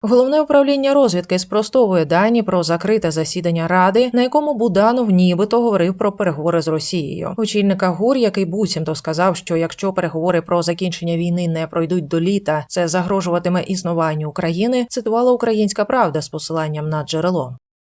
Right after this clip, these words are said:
Солдати К Н Д Р відступили з Курської області через великі втрати, стверджує канал Sky News. За даними джерел, північнокорейські солдати погано підготовлені до сучасної війни і вважають за краще підірвати себе гранатою, ніж здатися у полон.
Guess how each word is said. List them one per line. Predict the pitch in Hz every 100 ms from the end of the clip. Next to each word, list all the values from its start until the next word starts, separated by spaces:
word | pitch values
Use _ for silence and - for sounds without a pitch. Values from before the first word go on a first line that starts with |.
| -
Солдати | 269 269 285 302 302
К | 262
Н | 254
Д | 247
Р | 262 214
відступили | 185 185 190 185 262 269
з | 254
Курської | 202 196 - 202
області | 240 196 175 175
через | 170 160 160 160
великі | 185 190 175
втрати, | 196 214 185 151
стверджує | - 165 180 220
канал | 220 208 170
Sky | 147 - 151
News. | 151 185 170 143 -
За | 202 185 180
даними | 180 180 175
джерел, | 185 190 254 262
північнокорейські | 247 247 254 240 220 185 185 190
солдати | 190 185 196 226 233
погано | 262 214 196 208 202
підготовлені | 190 175 170 175 208 214 196
до | 165 156
сучасної | 170 175 160 165 170
війни | 170 196 220 208 -
і | 247
вважають | 277 240 214 220
за | 196
краще | 190 190 196 -
підірвати | 247 233 185 165 175
себе | 180 165 165
гранатою, | 165 185 165 165 226 220
ніж | 165 143
здатися | 139 151 143 139 151 -
у | 165
полон. | 160 156 147 170